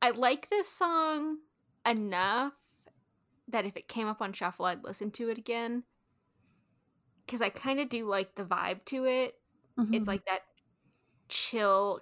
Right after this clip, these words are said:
Speaker 1: kind of angry, sad boy vibe.
Speaker 2: Yeah.
Speaker 1: But I don't know if this is, like, the best song that he could have given me that sounds like this.
Speaker 2: Right. Uh, like, that was kinda where I was. I'm like,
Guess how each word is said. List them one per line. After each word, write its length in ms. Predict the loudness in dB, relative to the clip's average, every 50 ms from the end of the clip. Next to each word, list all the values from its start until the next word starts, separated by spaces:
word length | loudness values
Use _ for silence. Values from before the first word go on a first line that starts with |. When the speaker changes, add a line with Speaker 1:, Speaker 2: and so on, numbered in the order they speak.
| -8
Speaker 1:
kind 340 | -12 -8 -4 -4 -4 -2 -4
of 100 | -6 -6 -6
angry, 460 | -2 -2 -2 -2 -2 -4 -4 -4 -4
sad 320 | -4 -2 0 0 0 0 0
boy 180 | 2 2 2 2
vibe. 420 | 2 2 2 2 0 -2 -2 -4 -8 -14 _ _ _ _ _ _ _ _ _ _ _ _ _ _ _ _ _ _ -4
Speaker 2:
Yeah. 300 | -2 0 0 0 0 0 -2 -2 -2 -2
Speaker 1:
But 80 | 0 2
I 80 | 2 2
don't 300 | 4 4 2 2 2 0
know 160 | -2 -2 -2 -2
if 100 | -2 -4
this 180 | -6 -6 -4
is, 200 | -4 -6 -6 -6
like, 320 | -6 -6 -6 -8 -10 -12 -10 -8
the 100 | -8 -8
best 380 | -8 -8 -10 -10 -8 -8 -10 -8
song 500 | -8 -8 -8 -10 -12 -12 -14 -16 -18 -18 _ _ _ _ _ _ _ _ _ _ _ _ -12
that 180 | -8 -8 -8 -8
he 120 | -8 -12
could 180 | -12 -10 -6 -6
have 160 | -6 -6 -6
given 320 | -8 -10 -8 -8 -8 -10 -10
me 140 | -10 -10 -12
that 180 | -12 -14 -14
sounds 260 | -14 -14 -14 -14 -14 -16
like 160 | -16 -16 -16
this. 360 | -16 -16 -16 -16 -16 -18 -18 -20 -20 -20 -20 -20 -14 -6
Speaker 2:
Right. 420 | -2 2 4 4 4 4 2 0 -6 _ _ -4
Uh, 140 | -2 -2 -2 -2
like, 160 | -2 -2 -2 0
that 180 | -2 -2 0
was 140 | -2 -2 -2
kinda 280 | -2 -2 0 2 2 2
where 160 | 0 0 0
I 120 | 0 0
was. 200 | 0 -2 -2 -2
I'm 120 | -2 -2 -2
like, 220 | -2 -2 -4 -6